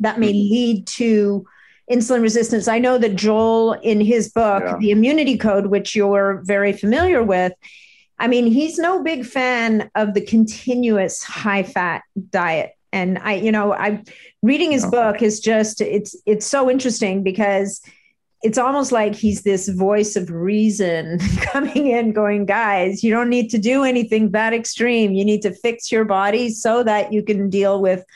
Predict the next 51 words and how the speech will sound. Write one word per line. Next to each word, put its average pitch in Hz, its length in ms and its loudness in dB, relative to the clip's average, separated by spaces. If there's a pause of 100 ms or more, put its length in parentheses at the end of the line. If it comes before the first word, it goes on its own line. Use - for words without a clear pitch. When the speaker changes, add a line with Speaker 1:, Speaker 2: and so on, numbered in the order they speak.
(320)
Speaker 1:
kind 220 260 -2
of 190 140 -4
less 208 320 0
maniacal 208 720 2
approach 185 500 -2
to 196 80 -2
diet," 185 600 0
as 175 240 -2
it 202 100 0
were. 214 380 0 (180)
<laughs> - 480 -8
What 226 140 0
are 254 40 4
your 285 180 2
thoughts 254 380 -2
on 247 140 0
that? 180 200 0
Like, 214 200 0
in 226 140 2
your 240 140 2
mind, 226 460 2
what 220 200 0
would 240 160 0
be 226 200 2
a, 185 160 -2 (500)
a 247 80 -2
better 240 360 0
diet 208 500 0
for 214 120 2
most 208 280 0
people? 262 320 0
And 220 140 2
how 233 180 0
much 320 220 -2
of 302 80 0
it 302 100 -2
do 277 60 -2
you 269 80 2
think 269 220 -2
is 247 100 0
influenced 254 460 -2
by 220 100 2
genetics? 214 540 -2
Like, 185 100 -4
how 208 240 -6
personalized 226 640 -2
does 202 200 0
it 185 100 -2
have 160 240 -8
to 185 100 -6
be? 170 220 -10